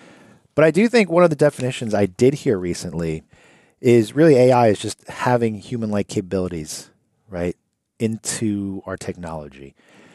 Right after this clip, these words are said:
So whether that's, you know, our Google Home or our Alexa being able to understand when we, when we say something, what that exactly means without us having to train it as much,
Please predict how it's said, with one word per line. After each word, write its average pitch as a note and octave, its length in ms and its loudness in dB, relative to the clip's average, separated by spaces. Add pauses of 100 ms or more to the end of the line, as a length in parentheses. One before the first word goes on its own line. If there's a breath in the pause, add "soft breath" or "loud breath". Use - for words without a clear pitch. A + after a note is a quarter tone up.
(460 soft breath)
So C3+ 220 2
whether C#3 420 4
that's, A2 720 0 (320)
you B2 100 -4
know, G2 300 -2
our G2+ 220 0
Google G#2+ 320 -2
Home G2+ 340 -6
or G2 140 -2
our G2 60 0
Alexa G2 480 -2
being F#2+ 240 -4
able G2+ 220 -6
to G2+ 100 -12
understand G2 500 -6
when F#2 120 -8
we, F#2+ 260 -10 (640 soft breath)
when G#2 100 -10
we G2+ 80 -4
say G#2 240 2
something, F#2 440 -6
what F#2+ 240 -8
that F#2 200 0
exactly F#2 500 -6
means F#2+ 300 -10
without F#2 180 -10
us F2+ 120 -10
having F2+ 180 -12
to E2+ 80 -16
train F2+ 380 -10
it F#2+ 180 -4
as F2 240 -8
much, E2+ 500 -10